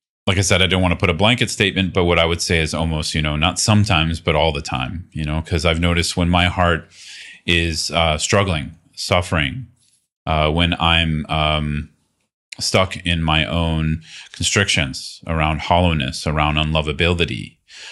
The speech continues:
um, that it's really difficult to open my heart towards others, um, that it becomes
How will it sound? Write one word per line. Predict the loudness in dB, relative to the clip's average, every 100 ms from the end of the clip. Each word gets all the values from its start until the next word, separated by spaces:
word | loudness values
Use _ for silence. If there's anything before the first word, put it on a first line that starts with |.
| -16 -2
um, | 0 2 0 -2 -6 -2
that | 0 2
it's | -2 2
really | 2 4
difficult | 2 0 -2 -6 -6 -6
to | -6
open | -4 -2 -2
my | 0
heart | 0 -2 -2
towards | -4 -4 0
others, | 0 0 -4 -10 -10 -6
um, | -4 -2 -2
that | -2
it | -2
becomes | -4 -2 0 0 -6